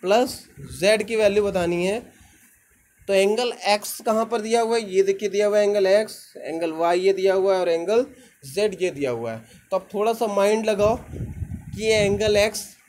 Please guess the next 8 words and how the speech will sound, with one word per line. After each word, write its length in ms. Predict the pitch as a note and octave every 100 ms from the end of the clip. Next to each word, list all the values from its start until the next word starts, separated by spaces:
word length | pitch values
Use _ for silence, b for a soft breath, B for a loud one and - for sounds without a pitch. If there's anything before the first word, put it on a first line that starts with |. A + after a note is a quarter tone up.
| _ _ C#3+
angle 320 | D#3+ F#3 F#3+
Y 300 | E3 F3+ G3+
और 160 | G#3 F#3
angle 280 | F3+ F#3 D#3+
Z 300 | C#3+ F3+ F#3 - -
कैसे 360 | F3 E3+ -
find 340 | F#3+ E3 C#3+ B2+
होगा, 220 | A#2+ A2+